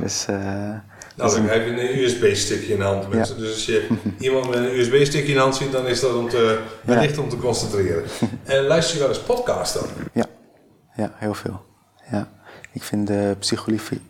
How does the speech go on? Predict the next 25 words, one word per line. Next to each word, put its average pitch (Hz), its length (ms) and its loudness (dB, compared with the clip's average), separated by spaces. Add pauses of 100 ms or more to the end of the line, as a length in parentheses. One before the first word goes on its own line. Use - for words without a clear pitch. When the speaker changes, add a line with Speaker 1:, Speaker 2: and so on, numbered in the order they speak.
(100)
Speaker 1:
psychologie 117 680 -2
van - 160 -6
succes - 460 -4
vind 139 140 0
ik 131 80 -2
heel 127 160 2
leuk. 143 260 -2 (460)
Van, 98 320 -6
eh, 95 60 -4 (100)
van - 220 -8
Tony 104 280 0
Loorbach 110 540 -2
en, 98 300 -4
eh, 101 200 -6 (1160)
Albert - 260 -2
Sonneveld. 156 600 -4 (640)
Ehm, 101 800 -2 (720)
Groeivoer 127 880 -2
podcast - 640 -6
luister 127 260 -4
ik 117 80 -6
de 120 60 -2
laatste 113 260 -4
tijd. 127 320 -8 (1200)
Ehm, 107 100 -6